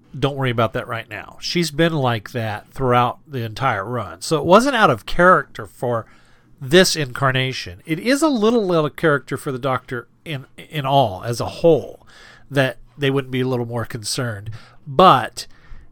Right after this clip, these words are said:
Jodie Whittaker's Doctor has been very much that, "We'll deal with that when we, when we get to it." Well, you know, so he, she is kind of the procrastinate, pr-, procrastinating Doctor. Uh, well, I'm, I'm gonna put that off until I need to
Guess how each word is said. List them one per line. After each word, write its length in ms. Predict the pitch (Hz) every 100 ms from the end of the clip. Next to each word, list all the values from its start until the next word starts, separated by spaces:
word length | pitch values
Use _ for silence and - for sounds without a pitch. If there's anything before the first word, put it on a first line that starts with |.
| _ _ _ -
Jodie 240 | 143 233 262
Whittaker's 360 | 240 240 196
Doctor 380 | - 175 165 156
has 340 | - 175 170
been 240 | 151 156 147
very 320 | 131 143 143
much 360 | 139 139 127 -
that, 360 | 139 127 123 -
"We'll 200 | 139 139
deal 220 | 123 147
with 160 | 127 120
that 220 | 131 -
when 100 | 127
we, 140 | 117 107 120 -
when 180 | 135 120
we 80 |
get 240 | 110 120 -
to 140 | -
it." 140 | 101 -
Well, 280 | 135 123 131
you 140 | 131
know, 80 | 135
so 240 | - 160 135 -
he, 120 | -
she 220 | - 208
is 120 | 196 -
kind 240 | - 190
of 80 | 190
the 60 |
procrastinate, 840 | 156 170 - 156 143 131 123 127 - - 151 -
pr-, 180 | 147
procrastinating 1120 | 143 - 143 - 156 147 - 135 123 117 117
Doctor. 480 | 117 113 101 104 95 - - - -
Uh, 380 | 147 131 117 113 107 _
well, 120 | 147
I'm, 180 | 123 139
I'm 100 | 147
gonna 80 | 147
put 180 | 127 160
that 100 | 156
off 180 | 139 135
until 520 | 117 143 131 113 120 _ -
I 120 | 123
need 300 | 117 123 127
to 80 | 120